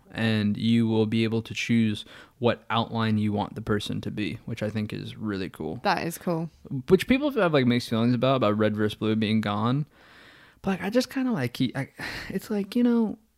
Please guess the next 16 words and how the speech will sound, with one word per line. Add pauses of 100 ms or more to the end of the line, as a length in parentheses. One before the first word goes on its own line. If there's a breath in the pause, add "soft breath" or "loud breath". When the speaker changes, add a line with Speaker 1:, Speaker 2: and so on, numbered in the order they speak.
(280)
Speaker 1:
I
get
it.
Like,
Speaker 2:
But
Speaker 1:
old
stuff,
like,
Speaker 2:
it,
Speaker 1:
the
Speaker 2:
it,
Speaker 1:
old
stuff
is
cool,
Speaker 2:
yeah.